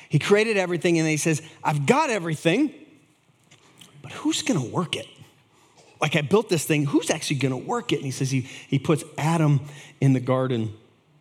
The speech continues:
in verse fifteen of chapter two. "The Lord God took man, and he put him in the Garden of Eden to work it and to take care of it." Would you pray with me as we s-,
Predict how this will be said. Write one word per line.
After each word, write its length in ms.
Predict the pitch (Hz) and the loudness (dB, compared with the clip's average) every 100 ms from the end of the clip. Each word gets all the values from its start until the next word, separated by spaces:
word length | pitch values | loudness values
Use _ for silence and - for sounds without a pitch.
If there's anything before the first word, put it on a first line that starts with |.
| _ - - | _ -10 -2
in 120 | 123 | 0
verse 280 | 120 117 - | 0 -2 -4
fifteen 560 | - - 139 - 135 | -6 -2 -2 0 0
of 80 | 123 | 0
chapter 260 | - 120 - | -2 -6 -4
two. 160 | - | 0
"The 100 | 135 | 2
Lord 240 | 143 170 165 | 4 4 4
God 200 | 156 147 | 0 0
took 200 | 196 151 | -2 2
man, 400 | 156 156 151 135 - - | 2 2 0 -4 -6 -4
and 120 | - | 2
he 100 | 156 | 2
put 300 | 156 - 185 | 2 2 4
him 200 | 175 165 - - - | 4 2 0 -6 2
in 140 | 151 | 4
the 80 | 139 | 4
Garden 560 | 131 135 135 135 127 139 | 2 0 2 0 0 -2
of 160 | 117 | -2
Eden 460 | 143 131 123 113 110 - | 0 0 0 -2 -6 -8
to 180 | - 147 | 0 2
work 560 | 123 135 156 180 156 170 | 2 4 4 4 2 2
it 320 | 139 - - - - - - | 0 -6 -12 -14 -20 -16 -4
and 160 | 135 | -2
to 100 | - | 0
take 320 | 143 - 123 - | -2 0 -4 -4
care 500 | - 123 117 110 101 - - _ _ - | -2 -2 -2 -4 -8 -18 -20 _ _ -6
of 200 | 113 113 | -6 -2
it." 280 | 107 104 - | -4 -4 -8
Would 120 | 117 | -8
you 60 | |
pray 200 | 113 123 | -6 -4
with 180 | 117 113 | -4 -4
me 140 | 120 113 | -4 -4
as 100 | 110 | -6
we 100 | 117 | -8
s-, 220 | - | -8